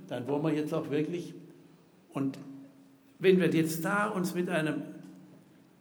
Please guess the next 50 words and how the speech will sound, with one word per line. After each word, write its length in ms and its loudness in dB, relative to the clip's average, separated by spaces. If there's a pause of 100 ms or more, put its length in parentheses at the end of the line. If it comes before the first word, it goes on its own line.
Verfassungskonvent, 1080 -2
den 120 -2
eine 260 -4
Mehrheit 480 -2
überhaupt 380 -4
nicht 160 -10
war, 140 -4
überhaupt 340 0
nicht 160 -8
die 60 -8
Sorge 360 -4
der 160 -6
großen 400 -8
Mehrheit 360 -8 (480)
in 100 -6
der, 120 -2
der 300 -8
Menschen 360 -6
in 60 -8
der 100 -6
D 180 -6
D 80 -8
R, 140 -8
eine 160 -10
neue 300 -6
Verfassung. 520 -12
Wenn 160 -2
das 160 -10
Grundgesetz, 540 0 (1000)
damit 300 -2
wär, 260 2
waren 200 2
sie 100 -4
doch 100 -2
völlig 360 2
zufrieden. 520 -8
Und 120 -10
deswegen 320 -2
haben 140 2
wir 60 2
vielleicht 340 -2
eine 100 -6
Chance 360 -4
verpasst. 440 -4
Im 100 -8
Nachhinein 460 -4
ist 100 -6
aber 180 -4
eine 200 -6
sehr 340 -4